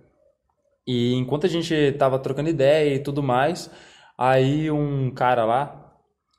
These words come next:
é, eu nem queria pensar sobre ele, ele levantou um ponto meio assim, meio, foi válido,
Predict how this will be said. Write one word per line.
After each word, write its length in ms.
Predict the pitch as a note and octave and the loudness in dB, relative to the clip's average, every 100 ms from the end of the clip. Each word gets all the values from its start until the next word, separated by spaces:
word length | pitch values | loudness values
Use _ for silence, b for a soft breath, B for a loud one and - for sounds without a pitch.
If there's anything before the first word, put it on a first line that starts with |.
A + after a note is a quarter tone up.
| _ _ _ _ | _ _ _ _
é, 200 | - A2 G#2+ G2+ - - - | -14 -10 -8 -8 -8 -10 -6
eu 60 | |
nem 120 | A#2+ D3 | -6 -2
queria 200 | C#3 C3+ | -2 -2
pensar 240 | A#2+ A#2 | -2 -4
sobre 280 | A2+ G2+ G2+ | -4 -4 -4
ele, 200 | G2+ - - F#4 B B B B - | -6 -14 -18 -18 B B B B -4
ele 160 | A#2 B2+ | -2 2
levantou 220 | C#3 D#3+ F#3 | 2 2 2
um 120 | G3+ | 2
ponto 520 | F#3+ F3+ G3 G3 G3+ | 2 2 2 2 2
meio 320 | F#3+ F#3+ G3+ | 2 2 4
assim, 640 | G3+ G3 G3 E3+ A#2+ G2+ G2+ - - _ _ - | 2 2 -2 0 -2 -6 -10 -16 -20 _ _ -6
meio, 1040 | B2+ D3+ E3+ E3 E3 E3 E3 E3 E3 - - C3+ | -2 2 4 4 4 4 6 6 4 0 -14 4
foi 180 | G3+ G3 | 6 8
válido, 720 | E3+ F#3 G3 G3+ G#3+ - | 6 6 4 2 -2 -6